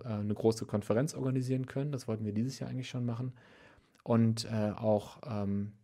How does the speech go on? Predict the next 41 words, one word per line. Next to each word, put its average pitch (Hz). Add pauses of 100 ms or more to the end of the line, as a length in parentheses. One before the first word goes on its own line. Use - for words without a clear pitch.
(280)
wir 120
haben 110
so 110
ein 104
Format, 110
wo 110
wir 117
in 127
Unternehmen 127 (640)
ein 110 (120)
kleines, 113
kleine 113
Veranstaltung 110
machen 101
mit 104
einer 101
Paneldiskussion 107
und 104
Übung 120 (560)
und 107
wo 113
die 120
Unternehmen 113
quasi 107
hosten. 139 (880)
Das -
haben 113
wir 110
bei, 104
ähm, 98 (360)
Salesforce 117
in 110
München 127
gemacht, 113
bei 104
K 113
P 113
M 107
G 113
in 110
Berlin, 120